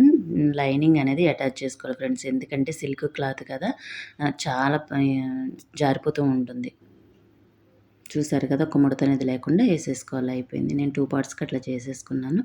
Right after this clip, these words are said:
మనం కట్ చేసేటప్పుడు మీకు చెప్పాను కదా ఫ్రెండ్స్, ఈ చిన్న కప్-, పేపర్ స్టిక్ అయితే మనం పడేయొద్దని చెప్పాను కదా. ఇది ఆ పేపర్ స్టిక్ అయితే నేను ఒకటి మార్కింగ్ పెట్టుకుని వేరే స్టిక్ మీద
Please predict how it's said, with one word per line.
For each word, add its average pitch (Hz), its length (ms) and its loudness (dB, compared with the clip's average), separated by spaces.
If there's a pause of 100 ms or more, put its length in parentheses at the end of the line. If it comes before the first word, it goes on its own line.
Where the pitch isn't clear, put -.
(420)
మనం 165 300 10
కట్ 139 220 2
చేసేటప్పుడు 151 560 2
మీకు 147 200 6
చెప్పాను 135 360 0
కదా 127 160 0
ఫ్రెండ్స్, 139 340 0
ఈ 131 100 0
చిన్న 135 360 0
కప్-, - 320 -6 (120)
పేపర్ 135 340 0
స్టిక్ - 240 -6
అయితే 139 140 -2
మనం 135 180 2
పడేయొద్దని 131 640 0
చెప్పాను 131 340 -4
కదా. 170 180 -2 (420)
ఇది 139 180 4
ఆ 135 160 4
పేపర్ 131 360 -2
స్టిక్ - 320 -2
అయితే 131 220 0
నేను 131 200 2
ఒకటి 127 260 -6
మార్కింగ్ 131 460 2
పెట్టుకుని 156 360 2
వేరే 139 300 4
స్టిక్ - 320 -6
మీద 127 200 0